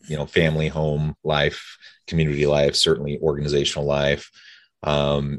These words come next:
and, you know, it's, it's tricky because some of the most meaningful things are really hard to measure. And a lot of the things that re-,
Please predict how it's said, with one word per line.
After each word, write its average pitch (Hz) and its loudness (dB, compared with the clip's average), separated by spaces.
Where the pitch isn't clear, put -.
and, 78 4
you 131 -2
know, 95 6
it's, 98 6
it's 120 0
tricky 95 0
because 101 0
some 107 0
of 101 2
the 98 4
most 90 0
meaningful 87 2
things 82 -2
are 76 -2
really 73 2
hard 76 -2
to 73 -2
measure. 71 2
And 73 2
a - -2
lot 82 6
of 78 4
the 76 -6
things 80 -2
that 78 0
re-, 78 4